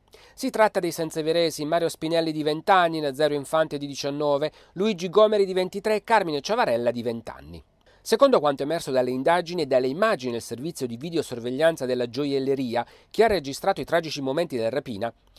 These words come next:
il diciassette novembre scorso Spinelli sarebbe entrato nella gioielleria Scaffetta di Vasto chiedendo alla titolare di visionare alcuni gioielli.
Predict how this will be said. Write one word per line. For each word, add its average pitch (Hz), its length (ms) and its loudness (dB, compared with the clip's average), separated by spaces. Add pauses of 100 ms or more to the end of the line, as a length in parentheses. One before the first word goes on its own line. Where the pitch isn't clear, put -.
(160)
il 214 100 -2
diciassette 226 460 -2
novembre 185 340 2
scorso 196 460 -2
Spinelli 143 540 0
sarebbe 208 300 0
entrato 214 340 0
nella 196 220 2
gioielleria 196 560 2
Scaffetta 196 500 -2
di 190 100 -4
Vasto 175 400 0
chiedendo 180 380 0
alla 170 80 0
titolare 196 420 2
di 196 100 -2
visionare 196 380 0
alcuni 196 320 -4
gioielli. 92 500 0